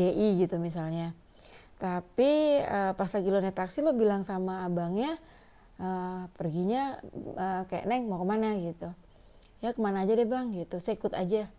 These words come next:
Nah bingung kan lo. <laughs> Nanti ujung-ujungnya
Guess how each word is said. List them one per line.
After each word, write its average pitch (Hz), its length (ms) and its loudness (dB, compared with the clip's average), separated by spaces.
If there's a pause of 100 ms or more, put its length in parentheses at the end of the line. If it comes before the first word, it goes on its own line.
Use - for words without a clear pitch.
(200)
Nah 175 240 -8
bingung 220 240 2
kan 214 160 0
lo. 208 160 0
<laughs> - 1400 -18
Nanti 226 240 4
ujung-ujungnya 220 640 6